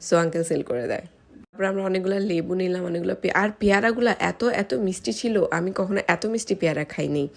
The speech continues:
তারপর আমরা ওখান থেকে পেয়ারা টেয়ারা পেয়ে চলে আসি, যেহেতু আমরা বিকেলেই গাড়িতে উঠবো।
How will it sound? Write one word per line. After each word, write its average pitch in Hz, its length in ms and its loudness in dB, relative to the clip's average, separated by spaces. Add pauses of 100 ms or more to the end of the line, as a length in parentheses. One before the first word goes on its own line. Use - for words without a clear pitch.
(500)
তারপর 233 200 6
আমরা 240 180 8
ওখান 233 160 2
থেকে 226 120 2
পেয়ারা 208 260 4
টেয়ারা 202 160 6
পেয়ে 202 220 2
চলে 190 220 4
আসি, 196 180 2
যেহেতু 185 260 2
আমরা 180 240 2
বিকেলেই 180 460 4 (240)
গাড়িতে 170 300 4
উঠবো। 170 440 2